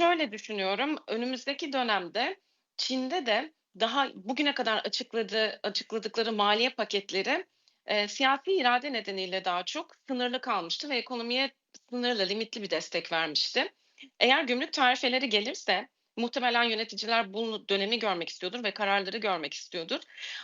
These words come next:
O zaman gerçekten de ekonomiye daha fazla destek vermenin, eee, yollarını arayabilirler. Yani bankaları ya da, eee, varlık, eee, yönetim firmalarını yerel hükümetleri de devreye sokarak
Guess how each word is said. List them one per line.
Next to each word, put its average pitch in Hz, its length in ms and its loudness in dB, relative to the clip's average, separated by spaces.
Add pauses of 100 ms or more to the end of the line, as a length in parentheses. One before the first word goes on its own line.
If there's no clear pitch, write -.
O 269 80 6
zaman 302 260 4
gerçekten 233 600 0
de 269 140 2
ekonomiye 240 760 -2 (360)
daha 247 180 4
fazla 214 400 -4
destek 214 380 -4
vermenin, 208 560 0 (260)
eee, 196 60 -2
yollarını 214 580 -2
arayabilirler. 202 640 0
Yani 185 420 -2 (880)
bankaları 208 800 2
ya 196 180 0
da, 202 360 2
eee, 175 340 -4
varlık, 185 600 -4 (100)
eee, 196 60 -2 (140)
yönetim 190 460 -4
firmalarını 202 800 0 (320)
yerel 185 300 2
hükümetleri 208 640 0
de 196 220 4 (280)
devreye 196 360 2
sokarak 220 680 -2